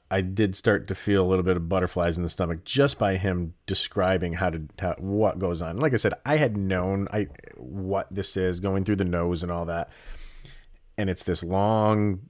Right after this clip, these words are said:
Q-tip thing that pretty much just goes pretty much down to your throat, through your nose. And I don't know, this just, I know a lot of people that have taken the coronavirus test.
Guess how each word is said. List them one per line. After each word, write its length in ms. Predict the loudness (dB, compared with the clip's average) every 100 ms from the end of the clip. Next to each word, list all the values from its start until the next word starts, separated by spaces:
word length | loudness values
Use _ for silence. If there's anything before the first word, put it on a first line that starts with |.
| _ -20 -16
Q-tip 600 | -6 -2 -2 0 -2 0
thing 240 | -2 0
that 140 | -2 -6 -16 -4
pretty 180 | 2
much 180 | 2 2
just 180 | -2 -2
goes 240 | -4 -4 -10 _ _ -4
pretty 180 | -2
much 100 | -2 -6 -8
down 180 | -4 -2
to 100 | 0
your 120 | -2
throat, 560 | -4 -8 -2 2 2 -2
through 360 | -10 -2 2 2
your 160 | 2
nose. 420 | 2 2 2 0 -4
And 120 | -6
I 120 | -6 -8
don't 120 | -6
know, 120 | -8
this 200 | -6 -4
just, 160 | -4 -6 -10 -20 -20 -20 -20 -20 -20 _ _
I 100 | 4
know 280 | 8 8 6
a 60 | 4
lot 160 | 0
of 60 | 2
people 160 | 2 2
that 100 | 2
have 160 | 0 -8 _
taken 640 | -16 4 4 4 2 0 -6 _ _ _ _ _ _ _ _ -4
the 120 | -2
coronavirus 640 | 0 2 2 2 2 0
test. 400 | 0 -2 -4 -14